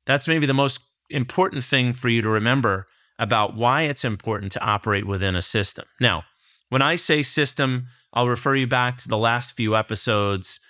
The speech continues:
and the lessons that we've learned over the interview episodes from last year, that there are many elements to a system.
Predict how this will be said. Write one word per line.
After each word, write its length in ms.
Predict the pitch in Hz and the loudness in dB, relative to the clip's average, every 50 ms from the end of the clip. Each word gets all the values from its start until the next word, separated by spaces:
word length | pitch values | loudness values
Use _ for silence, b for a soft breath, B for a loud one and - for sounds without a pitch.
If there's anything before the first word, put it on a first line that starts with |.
| b b - | b b -4
and 160 | 113 113 110 | 0 0 2
the 40 | 101 | 2
lessons 460 | 104 110 117 135 - - 135 107 98 | 4 2 2 2 0 0 -2 0 0
that 120 | 110 - | 0 0
we've 180 | - 92 90 87 | 0 0 0 2
learned 320 | 98 95 92 92 92 92 | 2 2 2 2 2 2
over 120 | 98 92 90 | 0 0 0
the 100 | 92 95 | 0 0
interview 540 | - - 160 170 - 156 120 113 98 95 | 0 0 0 2 2 2 2 2 2 2
episodes 560 | 90 90 - - 92 - - 98 90 87 85 - | 2 2 0 -2 -4 -2 0 0 0 0 -2 -4
from 220 | - - 95 92 | -4 -2 0 2
last 360 | 90 87 87 90 87 - - | 2 2 2 0 0 -2 -2
year, 360 | 131 151 156 120 98 90 92 b b b b b b - | 0 2 2 2 0 -2 -6 b b b b b b -2
that 180 | - 139 131 | 0 0 2
there 200 | 131 151 143 147 | 2 2 2 2
are 200 | 135 139 139 139 | 2 2 0 2
many 400 | 135 131 135 135 139 151 147 139 | 2 0 0 0 0 0 0 0
elements 540 | - 139 139 139 135 123 113 107 104 104 - - | 0 0 0 2 2 2 0 0 -2 -4 -6 -4
to 200 | - 120 107 101 | -2 0 0 2
a 40 | |
system. 540 | 95 - - 180 175 - - - 95 87 87 | 0 0 0 0 0 0 0 -2 -4 -4 -4